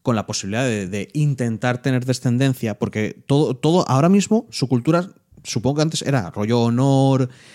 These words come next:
y combatir y guerrero y bla, bla, bla, y ahora su cultura gira alrededor de tener, de intentar tener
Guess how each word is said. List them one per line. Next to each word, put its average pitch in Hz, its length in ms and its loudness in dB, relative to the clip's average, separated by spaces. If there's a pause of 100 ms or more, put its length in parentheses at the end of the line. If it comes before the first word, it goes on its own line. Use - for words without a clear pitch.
(160)
y 135 140 -2
combatir 123 640 0
y 123 100 2
guerrero 135 420 2
y - 20 2
bla, 131 160 2
bla, 131 100 4
bla, 170 280 4 (360)
y 127 120 0
ahora 127 120 2
su 143 120 -4
cultura 143 260 2
gira 156 220 2
alrededor 120 680 4
de 165 100 2
tener, 120 280 0
de 127 100 0
intentar 113 400 -2
tener 139 380 -2